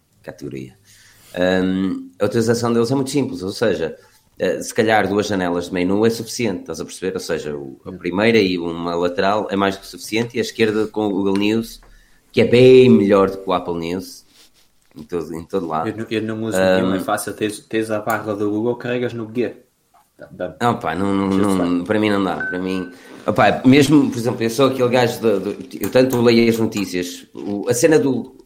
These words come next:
Speaker 1: a cena que eu gosto mais no, no widget do Google News, na Apple, é que ele fica, obviamente, fica no mesmo sítio do Google Discovery, mas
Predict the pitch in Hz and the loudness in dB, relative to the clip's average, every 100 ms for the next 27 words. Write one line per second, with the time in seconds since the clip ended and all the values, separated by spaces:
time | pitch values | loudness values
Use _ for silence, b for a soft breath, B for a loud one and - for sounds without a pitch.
0 | _ - - 165 160 143 117 113 - 101 | _ -4 0 2 2 2 2 2 0 -2
1 | 90 87 98 90 87 - 101 95 113 123 | -2 -2 -2 -4 -6 -8 -6 -4 -4 -4
2 | 120 107 110 110 107 107 107 - b b | -8 -8 -4 -2 0 0 -4 -10 b b
3 | b b b b b _ _ _ 92 101 | b b b b b _ _ _ 0 2
4 | 95 107 120 113 101 110 - - 82 - | 2 2 0 0 -2 -2 -2 -6 -6 -6
5 | 90 95 98 90 - 92 92 92 92 101 | -8 -2 0 0 -4 -8 -4 -2 -2 -4
6 | 92 95 90 87 85 78 82 82 82 80 | -6 -8 -6 -8 -8 -8 -6 -6 -6 -8
7 | - 87 98 107 120 127 120 131 - | -4 -4 -2 -2 2 4 4 0 -6